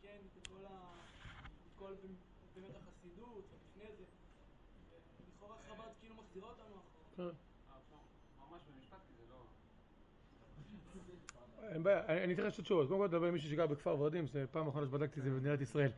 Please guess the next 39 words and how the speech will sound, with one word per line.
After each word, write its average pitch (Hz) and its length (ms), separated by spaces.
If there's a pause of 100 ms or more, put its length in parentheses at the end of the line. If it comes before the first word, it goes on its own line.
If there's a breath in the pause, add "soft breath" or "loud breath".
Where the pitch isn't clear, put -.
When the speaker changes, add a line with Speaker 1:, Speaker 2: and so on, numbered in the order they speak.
(220 loud breath)
Speaker 2:
<laughs> 185 200
דבר 160 280
שני, 170 640 (420 loud breath)
אבל, 156 460
אה, 151 360 (360 loud breath)
אבל 160 120
זה 151 100
לא 190 80
פייר, 135 240
סתם 156 240
פה, 160 160
אה, 147 120
כאילו, 151 200
מה 160 100
שאני 165 160
אומר 160 140
זה 139 100
סתם 156 200
לא 147 40
פייר, 156 220
כי 135 380
באמת 147 180
כל, 147 340
אה, 139 300
רוב 139 220
בני 143 140
הדודים 143 280
שלי 143 260
והחברים 131 640
וכולי, 143 380
אה, 135 180 (460 soft breath)
בעולם. 147 380 (1300)
אה, 147 400 (2250)
ה-, - 40
ה-, 160 300
הנקודה 165 240
היא 226 80
מאוד 220 120
פשוטה. 214 360